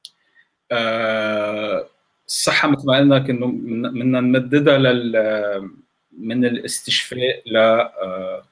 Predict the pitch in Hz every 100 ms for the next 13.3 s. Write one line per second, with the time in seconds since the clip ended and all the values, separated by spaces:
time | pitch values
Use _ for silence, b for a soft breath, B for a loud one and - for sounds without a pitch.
0 | - 113 117 - 120 113 104 101 _ _
1 | _ _ _ _ _ - 92 95 92 90
2 | 90 87 - - _ - - 107 110 -
3 | 120 139 131 131 120 113 110 101 117 110
4 | 107 110 - _ _ _ 92 95 92 95
5 | 110 123 120 113 113 120 135 135 113 -
6 | 117 - 110 98 - _ - 113 123 -
7 | 127 117 113 117 107 110 101 110 - 98
8 | - 95 87 - 90 98 98 110 92 92
9 | 107 101 98 98 _ 90 92 135 135 _
10 | _ _ _ _ _ - 98 98 98 98
11 | 95 101 - - 98 92 98 98 120 120
12 | 110 107 - 110 107 98 98 98 95 -
13 | 90 92 90